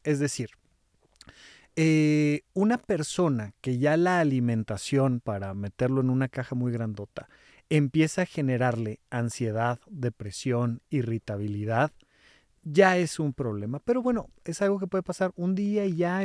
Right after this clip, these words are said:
ah, perfecto. No, ya esto es algo constante. Ya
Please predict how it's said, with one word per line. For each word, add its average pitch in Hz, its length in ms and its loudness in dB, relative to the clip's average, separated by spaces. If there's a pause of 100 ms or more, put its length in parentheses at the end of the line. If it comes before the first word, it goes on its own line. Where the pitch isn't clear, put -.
(100)
ah, 240 160 -4 (140)
perfecto. 208 500 0 (400)
No, 175 220 2
ya 156 180 0
esto 196 240 -2
es - 160 -4
algo 180 260 2
constante. 123 1080 -4
Ya 165 220 0